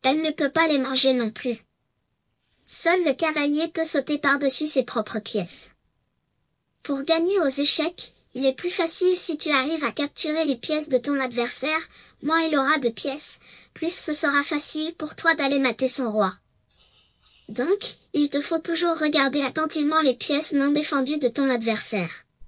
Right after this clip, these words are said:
Par exemple, dans cette position, combien de pièces ne sont pas défendues chez les noirs ?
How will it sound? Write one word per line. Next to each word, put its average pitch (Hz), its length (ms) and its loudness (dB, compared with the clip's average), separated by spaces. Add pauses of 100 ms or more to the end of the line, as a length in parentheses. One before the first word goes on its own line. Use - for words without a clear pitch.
(840)
Par 277 180 2
exemple, 330 480 0 (200)
dans 370 120 -8
cette 269 240 -2
position, 285 460 -2 (420)
combien 311 360 2
de 285 100 2
pièces 302 360 -2
ne 277 100 2
sont 277 200 -2
pas - 160 2
défendues 294 460 0
chez 285 180 4
les 262 100 4
noirs ? 277 480 2